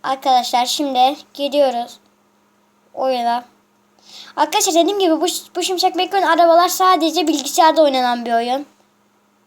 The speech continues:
Tabii çekmek isteyenler de telefonda çekemez.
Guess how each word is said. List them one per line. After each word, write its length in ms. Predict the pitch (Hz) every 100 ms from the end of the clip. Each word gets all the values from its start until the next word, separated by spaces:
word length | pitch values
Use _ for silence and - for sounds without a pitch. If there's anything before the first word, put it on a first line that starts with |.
| _ _ _ _ _ _ _ _ _ _ _ -
Tabii 220 | 339 330
çekmek 340 | 359 330 349
isteyenler 380 | 349 - 370 370
de 100 | 370
telefonda 460 | 349 349 349 359 370
çekemez. 680 | 349 339 349 262 269 -